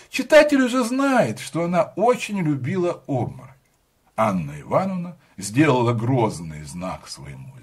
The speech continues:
зятю, чтобы он приблизился, а сама с яростью тигрицы, бросившись на место происшествия, схватила господина,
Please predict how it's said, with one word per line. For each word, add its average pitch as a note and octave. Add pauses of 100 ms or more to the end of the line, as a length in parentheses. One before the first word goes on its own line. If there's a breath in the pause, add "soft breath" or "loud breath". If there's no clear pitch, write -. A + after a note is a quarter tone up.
зятю, - (360 soft breath)
чтобы G2+
он C3+ (380 loud breath)
приблизился, G#2+
а F2
сама D3+ (140)
с -
яростью F2+
тигрицы, F#2 (220 soft breath)
бросившись A2 (200 loud breath)
на A#2+
место C3
происшествия, C3 (220 soft breath)
схватила D3
господина, G2